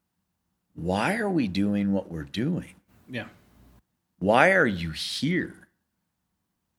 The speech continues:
Speaker 1: Eh, because it, it, like, e-, even with, uh, the coaching that I do in my profession, right? "Why are you doing this?" "Well, this."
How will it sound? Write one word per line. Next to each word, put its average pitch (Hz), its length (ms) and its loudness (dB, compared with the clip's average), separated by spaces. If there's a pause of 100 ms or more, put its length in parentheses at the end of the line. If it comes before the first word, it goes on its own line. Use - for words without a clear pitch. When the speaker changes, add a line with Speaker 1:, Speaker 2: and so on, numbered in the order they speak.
(520)
Speaker 1:
Eh, 135 140 2
because 160 320 4
it, 165 120 0
it, 160 360 0
like, 139 240 6
e-, 220 220 2
even 220 340 4
with, 170 440 6
uh, 135 160 -2 (140)
the 127 200 2
coaching 160 440 4
that 107 100 8
I 107 80 10
do 113 160 6
in 107 100 2
my 101 140 4
profession, 107 800 -2 (120)
right? 135 340 4 (540)
"Why 113 260 8
are 190 100 6
you 170 160 4
doing 117 280 2
this?" - 300 -12 (380)
"Well, 117 200 2
this." 113 380 2